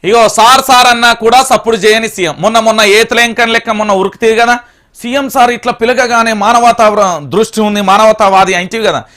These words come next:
ఈడ సార్ సార్ అని వందలాది మంది పిలిచిలు వాళ్ళ కష్టాల గురించి చెప్పుకునేందుకు. ఒక్కరితోనన్నా మాట్లాడినావా? సప్పుడు చేయకుండా వేండు రేవంత్ రెడ్డి, సప్పుడు చేయకుండా వేండు. మళ్ళా దొరికితే ఏడనా ఇజ్జత్ పోతుందో ఏం కథనో ఇవన్నీ హామీలు అయ్యేటట్లేదని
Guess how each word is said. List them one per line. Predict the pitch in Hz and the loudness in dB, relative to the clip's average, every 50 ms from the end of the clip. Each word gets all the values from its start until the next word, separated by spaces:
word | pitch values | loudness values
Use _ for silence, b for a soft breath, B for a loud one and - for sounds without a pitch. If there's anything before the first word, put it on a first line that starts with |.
| b b b | b b b
ఈడ | - 175 208 208 | -4 -2 0 0
సార్ | 202 - 185 190 214 226 | 0 2 2 4 4 2
సార్ | 214 - 226 214 208 | 2 2 2 2 4
అని | 202 208 220 | 2 2 0
వందలాది | 226 214 196 196 202 208 208 208 226 233 | 0 0 0 2 2 2 4 2 2 0
మంది | 220 214 208 202 196 | -2 -2 -2 -2 -2
పిలిచిలు | 185 180 - - 175 | -2 -4 -4 -4 -4
వాళ్ళ | 165 170 170 | -2 -2 -2
కష్టాల | 165 - 165 160 - - 196 185 185 175 | -2 -2 -4 -4 -4 -2 -2 -2 -2 -4
గురించి | 180 175 170 - 170 | -6 -12 -10 -6 -6
చెప్పుకునేందుకు. | 156 143 - - 160 156 147 139 127 113 104 _ _ _ _ _ _ _ _ _ _ _ _ _ _ _ _ _ - | -6 -6 -6 -8 -10 -8 -8 -8 -8 -10 -14 _ _ _ _ _ _ _ _ _ _ _ _ _ _ _ _ _ -6
ఒక్కరితోనన్నా | 156 180 - - 269 262 208 262 254 247 240 233 233 | -6 -4 -2 0 -2 0 0 0 2 2 2 2 0
మాట్లాడినావా? | 220 208 208 220 - - 220 214 196 185 190 220 240 - - _ _ _ _ _ _ _ _ _ _ _ _ _ _ _ _ _ _ _ - | 0 0 0 0 0 0 0 0 0 0 0 -2 -2 -4 -8 _ _ _ _ _ _ _ _ _ _ _ _ _ _ _ _ _ _ _ -6
సప్పుడు | - - - - - - 277 302 254 | -2 -2 -2 -2 -2 -4 -4 -2 0
చేయకుండా | 226 254 254 240 247 247 247 247 | 2 2 0 0 0 -2 -2 -2
వేండు | 226 220 214 196 170 139 - _ _ _ _ _ _ - | -2 -2 -2 -2 -4 -6 -8 _ _ _ _ _ _ -6
రేవంత్ | 135 180 208 233 240 226 202 | -4 -2 -2 -2 -2 -2 -2
రెడ్డి, | 196 190 180 240 | -4 -4 -2 -4
సప్పుడు | 240 - 233 202 - - - 285 233 | -2 0 -2 -2 -2 -2 -2 -2 2
చేయకుండా | 220 240 226 - - 226 220 226 | 2 2 2 2 0 0 0 0
వేండు. | 208 202 175 131 - - b b b b b b | 0 -2 -4 -6 -10 -18 b b b b b b
మళ్ళా | - 165 196 226 | -2 0 2 2
దొరికితే | 220 156 214 214 214 - 240 220 | 2 0 0 -2 -2 -2 -2 0
ఏడనా | 220 220 226 220 220 | 0 0 0 0 0
ఇజ్జత్ | 220 214 165 190 220 214 | -2 -2 0 -2 0 0
పోతుందో | 208 214 214 214 214 208 214 | 0 -2 -2 -2 -2 -2 0
ఏం | 208 202 202 202 | 0 -2 -2 -4
కథనో | - 208 196 - 208 208 | -4 -4 -4 -4 -4 -6
ఇవన్నీ | 208 208 196 196 202 208 | -4 -2 -2 -2 0 0
హామీలు | 208 180 185 185 196 208 208 196 | 0 0 0 0 0 0 0 0
అయ్యేటట్లేదని | 185 190 202 196 202 - - 185 185 180 185 196 226 247 | 0 0 0 0 -2 -4 -4 -4 -2 -2 -2 -2 -4 -6